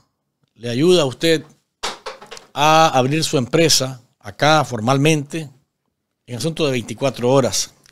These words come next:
La familia Multiservices de, de Okeechobee y la familia Multiservices de North Miami están esperando que usted marque los teléfonos o se dirija a las, ahí, ¿qué, qué, qué me está haciendo por ahí? ¿Qué me,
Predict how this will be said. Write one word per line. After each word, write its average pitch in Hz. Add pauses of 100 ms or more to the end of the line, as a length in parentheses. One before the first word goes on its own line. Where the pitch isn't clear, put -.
La 113
familia 151
Multiservices 143
de, 98
de 107
Okeechobee 135
y -
la 123
familia 135
Multiservices 127 (180)
de 104
North 135
Miami 131 (520)
están 139
esperando 143
que 127
usted 139
marque 143
los 135
teléfonos 147
o 135
se 123
dirija 135
a 117
las, 110 (540)
ahí, 127
¿qué, 101
qué, 117
qué 117
me 139
está 135
haciendo 123
por 110
ahí? 104
¿Qué 104
me, 92